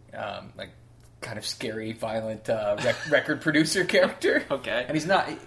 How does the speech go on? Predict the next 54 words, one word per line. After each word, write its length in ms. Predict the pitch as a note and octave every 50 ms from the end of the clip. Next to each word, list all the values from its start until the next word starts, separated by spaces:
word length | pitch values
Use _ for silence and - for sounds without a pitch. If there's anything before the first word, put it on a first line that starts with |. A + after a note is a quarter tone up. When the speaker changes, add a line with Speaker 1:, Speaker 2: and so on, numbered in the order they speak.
| - - -
Speaker 1:
he's 140 | - D#3+ D#3+
not 160 | G#3 G#3+ G#3+
a 40 | F#3+
good 140 | D#3 D3 B2
actor, 280 | A#2+ B2 B2 - B2 G2+
but 100 | G2+ G#2
some 160 | - C#3 B2+
of 40 | B2
his 100 | G#2+ G2
lines 260 | G2+ G2 G2+ G2 G2
are 60 | G2
really 180 | F#2+ F#2 F#2 F#2
good. 240 | F2+ F#2+ F#2+ F#2 -
So 80 | - A#2
there 100 | - F#3+
was 180 | A3 G#3+ -
some 120 | - B2 A2
good 140 | A2 G#2 G2+
writing 280 | G2+ F#2+ F#2+ G2 G2
that 80 | F#2+ E2
went 120 | F2+ G2+
into 200 | G2+ G2 - G2+
it. 100 | G2 - - - - - -
But 80 | - D3+
anyway, 220 | F#3 F#3 D3+ A#2+ A#2+
in 100 | B2 B2
the, 160 | B2+ C3 -
in 100 | D#3+ D3+
the 80 | C#3+
Jeffrey 320 | C3 - E3+ F#3 F3 F3 D3
scene, 440 | - - C#3 B2+ A#2+ A#2 A#2 A2+ - - - - - - - - - - - D3 C3+ A#2+ - - -
they 140 | D3+ C3+
pass 380 | B2+ - - C#3+ C#3+ C#3 - -
this, 300 | - C3+ A#2+ A#2+ - -
uh, 400 | B2+ A#2 A2 G#2+ G#2 G#2 G#2 G#2 -
they, 100 | A2 A2+ - - - - -
they 80 | B2
pass 340 | A#2 - C3 B2 B2 - -
what 80 | A#2 G#2+
looks 180 | A2+ A2+ -
like 140 | - G2+ -
a 40 | G#2+
joint 380 | G2 - C3 A#2+ A2 G#2 G2 - - -
to 80 | -
Jonah 260 | A2 A#2 A2 G#2 G#2 G#2
Hill. 380 | G#2 C#3 D3 A#2+ G2 G2 G2 - -
They're 140 | - A2 G#2+
in 80 | G#2 G#2
this 240 | G#2 G2 - -
hotel 360 | - - A#2 A2 - G#2+ G2+ G2
room 200 | G2 F#2 F#2 F#2
in 120 | F#2+ F#2+
Vegas, 400 | F#2+ F#2+ F#2+ F2+ - - - -
like, 140 | - G2+